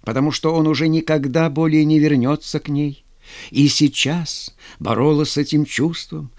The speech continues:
глушила его, убеждая себя, что это единственный выход, но выход для него.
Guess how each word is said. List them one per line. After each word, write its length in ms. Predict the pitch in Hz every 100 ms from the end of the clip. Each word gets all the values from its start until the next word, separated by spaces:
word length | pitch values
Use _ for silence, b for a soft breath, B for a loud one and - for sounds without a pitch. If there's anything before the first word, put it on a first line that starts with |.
| B
глушила 640 | 104 139 180 - 170 208 190
его, 440 | 180 175 156 117 - b
убеждая 540 | 120 165 139 165 190
себя, 300 | 180 190 190
что 220 | - - 185
это 260 | 190 190
единственный 1080 | 180 208 151 113 196 208 - 190 196 196 196
выход, 640 | 165 202 202 170 165 165
но 200 | 170 180
выход 520 | 160 202 185 - 175
для 140 | 147 180
него. 640 | 185 180 185 170 110 85